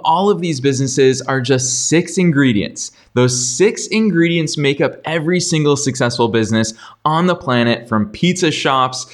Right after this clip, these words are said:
to New York Times best-selling authors to service-based agencies to coaches to massage therapists to literally everybody under the sun. If you want to be successful, you need these six key ingredients. And I'm not, not gonna talk your ear off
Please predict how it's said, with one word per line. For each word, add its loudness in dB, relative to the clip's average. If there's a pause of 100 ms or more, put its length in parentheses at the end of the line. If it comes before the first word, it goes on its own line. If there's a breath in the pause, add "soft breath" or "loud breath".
(140 loud breath)
to 4
New 0
York 2
Times -2
best-selling 0
authors -2
to 2
service-based 0
agencies 0
to -2
coaches 0
to 2 (140 loud breath)
massage -2
therapists 0
to 2
literally 2
everybody 0
under 0
the 0
sun. -2
If -10
you 2
want 2
to 0
be -2
successful, -2 (220 loud breath)
you 4
need 0
these 0
six -2
key 0
ingredients. 0
And 0
I'm 2
not, 0
not 0
gonna -2
talk -6
your 2
ear 2
off 0